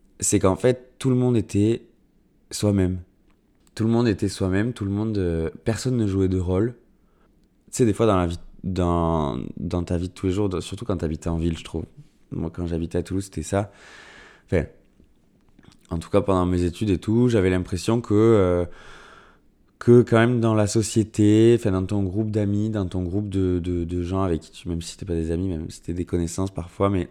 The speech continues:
dans le groupe de personnes avec qui tu étais, il fallait avoir, euh, cette bonne image. Je sais pas trop comment l'exprimer, mais en tout cas,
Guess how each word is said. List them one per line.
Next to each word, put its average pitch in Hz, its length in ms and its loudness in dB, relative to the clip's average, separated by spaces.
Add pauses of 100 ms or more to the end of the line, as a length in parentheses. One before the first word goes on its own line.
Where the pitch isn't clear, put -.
dans 92 180 -2
le 95 80 2
groupe 101 240 -2
de 101 100 -2
personnes 101 360 -2
avec 92 220 -2
qui - 100 -20
tu - 160 -6
étais, 95 320 2
il 107 40 2
fallait 92 320 0
avoir, 92 480 0
euh, 92 60 -2
cette 85 220 -4
bonne 87 160 0
image. 87 560 -2 (640)
Je - 80 -20
sais - 60 -20
pas 113 100 2
trop 139 140 -2
comment 123 160 2
l'exprimer, 110 400 0
mais 127 80 2
en 95 100 2
tout - 100 -8
cas, 120 340 2